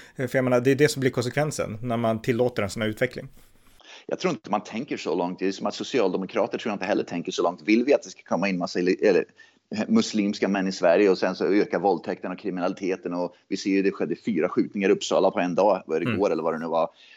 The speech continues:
Speaker 2: Jag tror inte man röstar för att det är det jag vill ha, utan jag tror man röstar på, jag röstar på Socialdemokraterna därför att det har jag
Speaker 1: Mm.
Speaker 2: alltid, liksom,
Speaker 1: Man,
Speaker 2: att jag
Speaker 1: man
Speaker 2: tror inte
Speaker 1: tänker,
Speaker 2: man
Speaker 1: man
Speaker 2: tänker längre
Speaker 1: tänker
Speaker 2: så.
Speaker 1: inte, man tänker inte.
Speaker 2: Nej, man
Speaker 1: Nej.
Speaker 2: tänker inte längre. Man ser inte konsekvenser, man tänker inte längre än, liksom, näsan räcker,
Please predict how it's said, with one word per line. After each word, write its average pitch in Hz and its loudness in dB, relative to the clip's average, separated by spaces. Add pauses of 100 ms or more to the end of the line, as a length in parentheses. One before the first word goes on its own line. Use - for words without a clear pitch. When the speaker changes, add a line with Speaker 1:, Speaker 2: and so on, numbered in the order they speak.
(140)
Speaker 2:
Jag 113 -2
tror 175 0
inte 147 -8
man 120 0
röstar 123 0
för 117 -10
att 98 -6
det 104 -4
är - -4
det 104 0
jag 98 2
vill 95 -6
ha, 85 -2
utan 95 -6
jag 95 -4
tror 113 -4
man 110 2
röstar 95 -4
på, 82 -10
jag 101 2
röstar - -2
på - -12
Socialdemokraterna 104 -2
därför 92 2
att - -6
det 101 -8
har 98 -6
jag 82 2
Speaker 1:
Mm. 69 0
Speaker 2:
alltid, 85 -8
liksom, 113 0
Speaker 1:
Man, 147 6
Speaker 2:
att - -4
jag - -4
Speaker 1:
man 156 4
Speaker 2:
tror 160 6
inte 131 0
Speaker 1:
tänker, 151 2
Speaker 2:
man 170 8
Speaker 1:
man 165 8
Speaker 2:
tänker 165 6
längre 120 0
Speaker 1:
tänker 104 0
Speaker 2:
så. - -2
Speaker 1:
inte, 131 -4
man 143 0
tänker 131 -2
inte. 98 -4
Speaker 2:
Nej, - 0 (160)
man - 0
Speaker 1:
Nej. - 0
Speaker 2:
tänker 139 -2
inte 110 -6
längre. 92 -6
Man 123 -4
ser 127 -4
inte 120 -10
konsekvenser, 101 -10
man 92 -6
tänker 101 -6
inte 98 -2
längre 87 0
än, 85 -4
liksom, 85 -8
näsan 82 -2
räcker, 78 -2